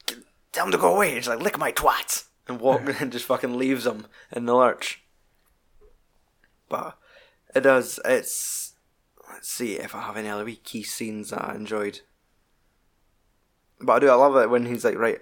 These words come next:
I'm giving it up. This is it. I'm leaving." And he's like, "No, I can't, I can't. Oh, I fucking love this job so much." <laughs>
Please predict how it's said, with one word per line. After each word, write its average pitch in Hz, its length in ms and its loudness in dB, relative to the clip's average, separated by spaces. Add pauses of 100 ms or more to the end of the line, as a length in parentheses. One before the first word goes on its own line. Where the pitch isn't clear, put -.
I'm 123 140 -8
giving 127 220 2
it 113 60 4
up. 117 300 0 (640)
This 120 160 -4
is 123 160 -2
it. - 240 4 (320)
I'm 131 160 -2
leaving." 131 420 0 (760)
And 127 140 -4
he's 120 140 -8
like, - 140 -16
"No, - 260 -10
I - 120 -8
can't, - 240 -12
I - 60 -14
can't. - 160 -18
Oh, 269 400 4
I - 20 0
fucking 330 340 -4
love 339 340 -4
this 302 200 2
job - 300 2
so 320 320 6
much." - 800 0
<laughs> - 60 -14